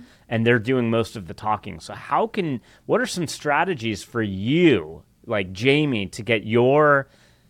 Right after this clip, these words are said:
kinda unique spin on podcasting or charity work and that sort of thing? Like, how can we allocate time for Jamie to come through? And so there's different tools that you can do that. Like, narration is a good tool. Um,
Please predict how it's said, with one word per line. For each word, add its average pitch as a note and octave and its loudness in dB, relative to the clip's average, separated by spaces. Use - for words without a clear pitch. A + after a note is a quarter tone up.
kinda D3 4
unique C3+ 2
spin D3 2
on A2 2
podcasting G#2 2
or F#2 -6
charity B2+ 2
work G2+ -2
and G#2+ -4
that A2+ -4
sort A2 -6
of G2 -10
thing? G2 -6
Like, F#2 -6
how C#3+ 2
can D#3 -4
we B2+ -2
allocate B2+ 4
time A2 0
for A2+ -6
Jamie A#2 -2
to F#2+ -6
come F2 -12
through? G2+ -12
And G#2 -12
so D3+ -8
there's E3+ 0
different B3+ -4
tools D#3+ 2
that B2 -2
you A#2 -6
can A2+ -6
do B2+ -2
that. G#2 2
Like, F#2+ -6
narration A#2 4
is C3+ -4
a C3 -2
good B2 -2
tool. C3+ 2
Um, G2+ 2